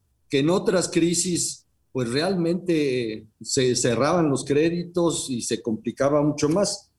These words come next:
Entonces, a pesar de todo lo que sufrimos por la, el, la parada y por los distintos, eh, eh, pues el empleo que se perdía en algunos lados,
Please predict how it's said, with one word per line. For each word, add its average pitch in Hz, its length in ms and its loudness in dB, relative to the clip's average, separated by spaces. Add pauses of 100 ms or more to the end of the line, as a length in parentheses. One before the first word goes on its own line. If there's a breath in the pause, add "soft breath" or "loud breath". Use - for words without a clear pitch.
(320)
Entonces, 165 640 2
a 131 160 -2
pesar 143 480 2
de 170 120 -2
todo 175 380 0
lo 139 300 0
que 123 580 -4 (140)
sufrimos 143 760 0
por 117 380 0
la, 117 240 0
el, 113 220 0
la 113 180 -2
parada 131 600 0
y 113 340 -4 (300)
por 123 140 2
los 123 200 2
distintos, 139 840 0
eh, 110 300 2 (500)
eh, 107 440 -2 (560)
pues 135 240 2
el 135 160 4
empleo 143 520 2
que 139 120 -2
se 123 160 -4
perdía 139 400 0
en 127 120 0
algunos 131 440 0
lados, 147 460 -2